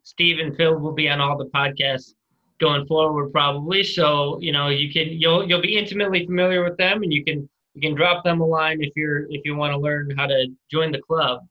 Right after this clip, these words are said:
Uh, Phil, can I have you introduce yourself and s-, say a little bit about yourself, and then, if you don't mind, talk about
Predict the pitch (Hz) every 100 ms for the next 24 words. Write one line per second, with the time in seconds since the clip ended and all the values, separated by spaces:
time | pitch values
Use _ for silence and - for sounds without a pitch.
0 | _ _ 147 139 135 - 214 196 135 -
1 | _ _ _ _ 180 190 196 208 202 226
2 | 202 185 202 165 165 160 175 156 165 165
3 | 160 143 143 143 165 156 - 170 - -
4 | 208 196 190 185 175 190 190 190 214 196
5 | 175 160 156 - _ _ 190 196 196 208
6 | 180 196 196 175 175 170